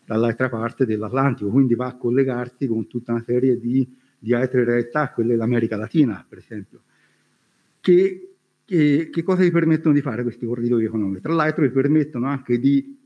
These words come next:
bypassare in certi posti, in certi, in certe regioni, di bypassare questo blocco navale.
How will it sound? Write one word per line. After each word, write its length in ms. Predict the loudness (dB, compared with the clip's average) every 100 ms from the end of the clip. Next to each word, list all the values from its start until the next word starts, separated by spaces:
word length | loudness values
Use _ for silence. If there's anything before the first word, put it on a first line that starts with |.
| _
bypassare 1120 | -20 -6 -4 -2 -2 -4 -4 -2 0 -2 -2 -4
in 100 | -4
certi 380 | -2 -2 -2 0
posti, 480 | 0 0 -2 0
in 100 | 0
certi, 360 | 0 -4 -4 -8
in 80 | -6
certe 500 | -6 -6 -6 -6 -2
regioni, 500 | 0 2 2 2 0
di 100 | -4
bypassare 800 | -6 -6 -6 -10 -14 -10 -10 -10 _ _ _ _
questo 320 | 0 0 -2
blocco 720 | -4 -2 -4 -4 -8 -8 -8 _ -8
navale. 480 | -6 -4 -8 -14